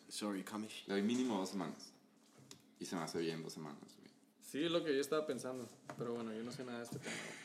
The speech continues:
Speaker 2: Pero ánimo.
Speaker 3: Ah, hablando
Speaker 2: No se
Speaker 3: otra
Speaker 2: lo deseamos
Speaker 3: vez,
Speaker 2: a nadie.
Speaker 3: hablando de otro jugador del equipo del Santa, güey.
Speaker 2: <laughs> ¿Qué?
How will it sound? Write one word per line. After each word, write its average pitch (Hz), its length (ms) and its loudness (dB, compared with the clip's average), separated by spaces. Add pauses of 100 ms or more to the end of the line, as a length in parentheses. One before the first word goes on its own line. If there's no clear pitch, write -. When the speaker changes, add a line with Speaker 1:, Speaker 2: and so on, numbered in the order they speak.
(100)
Speaker 2:
Pero 87 140 6
ánimo. 92 360 8 (260)
Speaker 3:
Ah, 135 260 4
hablando 135 220 2
Speaker 2:
No 147 60 2
se - 80 2
Speaker 3:
otra - 60 8
Speaker 2:
lo - 60 12
deseamos 160 300 10
Speaker 3:
vez, - 20 0
Speaker 2:
a 95 40 4
nadie. 85 300 4
Speaker 3:
hablando 160 520 6
de 156 280 8
otro 151 280 10
jugador 143 340 8
del 160 140 6
equipo 139 280 6
del 147 120 10
Santa, 147 300 8
güey. 185 240 10
Speaker 2:
<laughs> 339 40 12 (4000)
¿Qué? - 300 12